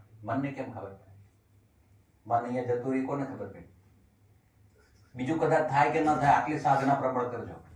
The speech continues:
મનના ત્યારે શું વિચારમાં છે તો વિચારમાં છે, જેના વિચાર કરે છે એના વિચારમાં છે, તો પણ મને ખબર, મને પડી, હું અહીં છું. જેને ખબર પડી છે ને એ હું છું.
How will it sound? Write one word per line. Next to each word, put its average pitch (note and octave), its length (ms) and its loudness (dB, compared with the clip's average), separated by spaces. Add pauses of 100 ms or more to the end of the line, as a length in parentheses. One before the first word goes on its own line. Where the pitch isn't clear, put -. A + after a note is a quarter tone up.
(1400)
મનના D3 260 0
ત્યારે C#3+ 280 0
શું C3+ 100 -8
વિચારમાં - 400 0
છે - 60 -10
તો - 120 -8
વિચારમાં - 400 0
છે, F#2+ 100 -10
જેના D#3+ 340 2
વિચાર C#3+ 320 2
કરે A2+ 220 -4
છે G2+ 40 -12
એના G2 140 -10
વિચારમાં C3+ 420 -4
છે, C#3 140 -10
તો - 60 -14
પણ C#3 140 -4
મને C3 300 -6
ખબર, - 320 -6
મને C3+ 300 -4
પડી, - 400 -8 (380)
હું C3+ 140 0
અહીં C3+ 200 0
છું. G#2 240 -8
જેને C3+ 180 0
ખબર D3+ 280 0
પડી D#3+ 180 0
છે E3 180 0
ને D#3+ 40 -2
એ D3+ 80 0
હું C3 260 0
છું. - 180 -12